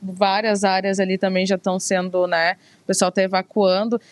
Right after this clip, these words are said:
Então, vocês pensam assim, Porto Alegre, região metropolitana, tá praticamente inviável de se locomover, é o, é o eixo principal aqui da região, né, porque as cidades se interligam,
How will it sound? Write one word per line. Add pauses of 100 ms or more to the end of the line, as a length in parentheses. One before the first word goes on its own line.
Então,
vocês
pensam
assim,
Porto
Alegre,
região
metropolitana,
tá
praticamente (380)
inviável
de
se
locomover,
é
o,
é
o
eixo
principal
aqui
da
região,
né,
porque
as
cidades
se
interligam,